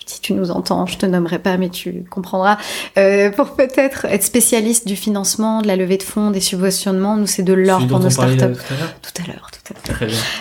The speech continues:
Speaker 1: Euh, donc lui, euh, lui, euh, lui, s'il se lance effectivement, on le prend direct.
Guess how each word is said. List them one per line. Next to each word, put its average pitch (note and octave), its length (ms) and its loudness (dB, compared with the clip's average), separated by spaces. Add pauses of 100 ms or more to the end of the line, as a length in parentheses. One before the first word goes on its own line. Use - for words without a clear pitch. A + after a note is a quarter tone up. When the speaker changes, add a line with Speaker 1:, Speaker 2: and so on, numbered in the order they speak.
(100)
Speaker 1:
Euh, F3+ 140 2
donc F#3+ 280 -2
lui, A3+ 300 4
euh, F3 400 4
lui, F#3+ 300 0
euh, D#3+ 380 0
lui, F#3 200 0
s'il G3 260 2
se G#3 160 0
lance G#3 160 2
effectivement, G3 760 2
on F3 40 2
le F3 100 2
prend E3 180 -8
direct. F#3 280 0